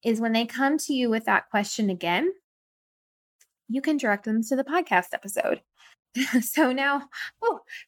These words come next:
now we've got marketing, we're answering questions. Oh my goodness, really useful stuff here. And that's why I love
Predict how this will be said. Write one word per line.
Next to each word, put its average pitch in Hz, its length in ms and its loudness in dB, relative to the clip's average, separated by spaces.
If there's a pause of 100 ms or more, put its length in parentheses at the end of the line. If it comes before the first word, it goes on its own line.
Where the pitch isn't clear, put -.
(120)
now 302 160 4
we've 285 120 0
got 285 180 0
marketing, 302 540 0
we're 262 120 2
answering 196 380 0
questions. 269 720 2
Oh 240 80 2
my 196 140 2
goodness, 185 520 -2 (300)
really 208 400 0
useful 196 440 0
stuff - 280 0
here. - 240 -2 (1040)
And 285 140 0
that's 403 220 -2
why 440 200 -2
I 330 40 4
love 226 500 -2